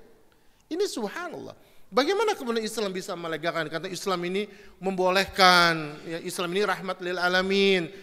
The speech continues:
Bahkan kalau kita lihat tadi dalam surah An-, dalam surah An-Nur, Islam membolehkan.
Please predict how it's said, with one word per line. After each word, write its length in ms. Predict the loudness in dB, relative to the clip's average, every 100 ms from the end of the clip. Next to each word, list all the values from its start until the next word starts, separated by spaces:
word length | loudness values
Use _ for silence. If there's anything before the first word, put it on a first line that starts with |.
| -12
Bahkan 320 | -2 0 0 0
kalau 160 | -2
kita 240 | -2 -4 0
lihat 240 | 2 2
tadi 160 | 0 0
dalam 240 | -2 -2
surah 160 | -4 -2
An-, 240 | -2 -4 -4
dalam 160 | -4
surah 160 | -2 -2
An-Nur, 320 | -2 0 -2 -6 -10 -8
Islam 320 | -2 0 0
membolehkan. 720 | 2 2 0 2 2 2 -2